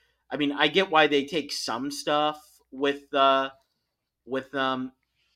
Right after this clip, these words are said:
like, Tokyo. Like, if I were to compare it to a morphing sequence, I would probably compare it to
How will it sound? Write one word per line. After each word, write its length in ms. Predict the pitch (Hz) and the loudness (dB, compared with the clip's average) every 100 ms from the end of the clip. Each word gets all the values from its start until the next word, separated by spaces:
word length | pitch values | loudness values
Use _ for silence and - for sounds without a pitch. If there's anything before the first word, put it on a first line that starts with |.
| _ 135 | _ -8
like, 280 | 131 127 | -6 -6
Tokyo. 380 | - 143 139 156 - | -4 -4 -4 -10 -6
Like, 220 | 147 143 - - - | -4 -4 -6 -20 -4
if 140 | 175 | 2
I 120 | 240 320 | 4 4
were 140 | 349 | 2
to 80 | 311 | -2
compare 500 | 180 139 156 165 165 | -4 -6 -2 0 2
it 200 | 160 156 _ - | 0 -2 _ -6
to 520 | 151 143 139 135 143 _ _ _ _ _ - | -2 0 0 -4 -12 _ _ _ _ _ -8
a 100 | 151 | -6
morphing 540 | 151 147 147 170 151 147 | -4 -4 -6 -6 -10 -8
sequence, 560 | 156 147 156 143 143 - | -10 -8 -6 -6 -8 -6
I 80 | 143 | -4
would 220 | 147 147 | -4 -6
probably 880 | - 202 196 170 151 147 139 131 - _ _ _ _ _ - | 0 2 2 0 -2 0 -2 -4 -12 _ _ _ _ _ -8
compare 440 | 139 135 156 147 | -8 -4 -2 0
it 180 | 143 | -2
to 120 | 143 | -6